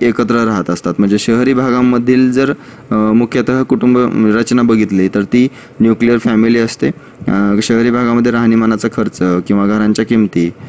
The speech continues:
याच्यामध्ये कसं असतं, हे जास्त असल्यामुळं न्यूक्लिअर फॅमिली या ठिकाणी अस्तित्वात आलेल्या आहेत, परंतु ग्रामीण समाजामध्ये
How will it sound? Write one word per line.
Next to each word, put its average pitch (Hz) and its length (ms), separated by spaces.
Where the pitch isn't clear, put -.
याच्यामध्ये 147 400
कसं 151 220
असतं, 131 380
हे 139 260
जास्त 131 300
असल्यामुळं 110 560
न्यूक्लिअर 127 500
फॅमिली 113 440
या 117 80
ठिकाणी 117 340
अस्तित्वात - 460
आलेल्या 101 380
आहेत, 113 220
परंतु 110 280
ग्रामीण 110 380
समाजामध्ये 107 680